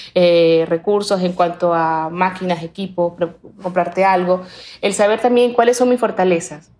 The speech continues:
qué es lo que me gusta hacer y qué es lo que hago bien. Eh, ¿cuánto estoy dispuesto a invertir en este proyecto?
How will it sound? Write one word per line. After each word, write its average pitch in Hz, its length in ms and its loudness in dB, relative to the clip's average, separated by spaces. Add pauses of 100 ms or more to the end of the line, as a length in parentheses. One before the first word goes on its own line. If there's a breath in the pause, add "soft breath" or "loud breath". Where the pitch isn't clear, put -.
(400)
qué 214 100 2
es 226 100 2
lo 254 140 2
que 240 80 0
me 185 160 2
gusta 220 360 0
hacer 254 340 0
y 202 80 -6
qué 220 120 -4
es 208 80 -2
lo 226 140 0
que 208 80 2
hago 190 240 2
bien. 170 580 0 (460 loud breath)
Eh, 185 280 -4
¿cuánto 247 260 2
estoy 269 200 0
dispuesto 240 380 -2
a 254 40 0
invertir 185 680 -2 (460)
en 185 120 -2
este 180 200 -4
proyecto? 165 580 -4